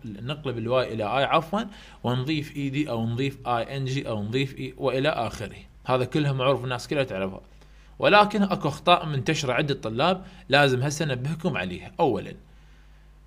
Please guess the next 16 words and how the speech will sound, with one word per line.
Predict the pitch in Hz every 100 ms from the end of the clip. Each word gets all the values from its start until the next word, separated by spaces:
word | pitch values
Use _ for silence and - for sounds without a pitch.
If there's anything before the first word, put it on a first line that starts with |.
| - - -
الاي، | 143 143 202 220 208 175 151
ال-، | 139 -
الواي | 147 180 190 185 202 202 - - - - - - - - - - - -
عند | 170 190 165
اضافه | 156 151 196 196 180 156
الاس، | 151 147 185 202 202 - - - - -
اولا | 220 208 208
يعني | 202 190 160 180 190 -
اكو | - 147
شغله | 165 143
مهمه، | 123 120 107 98 101
الواي | 127 147 185 180 180
احنا | - 160 135
ما | 185
نقلب | 214 196 160 139
الواي | 123 113 110 143